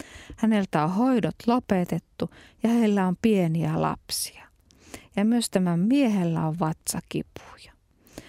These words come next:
Ja Arja pyytää, että Jeesus koskettaisi ja parantaisi terveeksi. Tätä myö Isä Jeesuksen nimessä pyydetään Arjan kanssa yhdessä.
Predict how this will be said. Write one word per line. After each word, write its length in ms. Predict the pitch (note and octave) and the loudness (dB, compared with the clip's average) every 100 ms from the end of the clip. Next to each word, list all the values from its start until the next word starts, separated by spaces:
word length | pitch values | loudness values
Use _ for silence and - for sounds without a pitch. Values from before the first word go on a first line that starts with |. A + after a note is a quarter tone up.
| - - - - | -20 -20 -10 -4
Ja 180 | A3 | -2
Arja 240 | C4 B3 G3+ - | 0 0 0 0
pyytää, 460 | G3 F3+ - E3 | 0 0 0 -2
että 180 | D#3+ F3+ | -2 0
Jeesus 460 | A3+ A#3 G#3 E3 - | 2 0 0 -4 -4
koskettaisi 880 | - B3 - F#3 E3 - D#3 E3 E3+ | -2 -2 0 -4 -4 -4 -4 -2 -6
ja 40 | - | -4
parantaisi 800 | E3+ E3 D#3+ E3 E3 E3 - - | -2 0 -2 -4 -4 -6 -8 -8
terveeksi. 960 | A#2+ D#2+ - - - - _ - - _ - - - | -6 -6 -12 -18 -20 -20 _ -20 -20 _ -20 -20 -6
Tätä 340 | - D4 C#4 A3+ | -4 2 4 4
myö 260 | G#3+ F#3+ F#3 - - - _ | 2 0 -2 -10 -20 -20 _
Isä 240 | G3 G#3 | 0 2
Jeesuksen 720 | F#3+ C4 C#4 A#3 G3 - E3+ F3 | 4 4 2 0 -2 -2 0 0
nimessä 480 | F#3 F3 E3 - D#3 | 0 0 -2 -4 -4
pyydetään 580 | E3 D3+ D#3 - D#3 - | -2 -2 -4 -4 -4 -2
Arjan 460 | A3 G#3+ F3+ D#3 D#3 | 0 0 0 -2 -4
kanssa 420 | D#3+ C#3+ - - | -6 -6 -8 -6
yhdessä. 720 | D3 E3 G3+ - - - | -4 -4 -8 -8 -8 -8